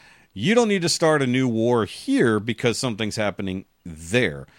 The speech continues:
Let somebody have an opinion as long as they're not hurting someone else w-, in that opinion.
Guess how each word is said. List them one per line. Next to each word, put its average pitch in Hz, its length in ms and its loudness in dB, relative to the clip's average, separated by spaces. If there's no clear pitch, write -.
Let 107 320 0
somebody 165 340 0
have 131 180 4
an 127 100 -2
opinion 107 500 0
as 92 240 -6
long 113 380 -2
as 98 180 -4
they're 98 260 -4
not 98 460 -2
hurting 107 440 -2
someone 98 400 -4
else 90 200 -6
w-, 95 560 -8
in 113 280 0
that 95 200 2
opinion. 90 420 -8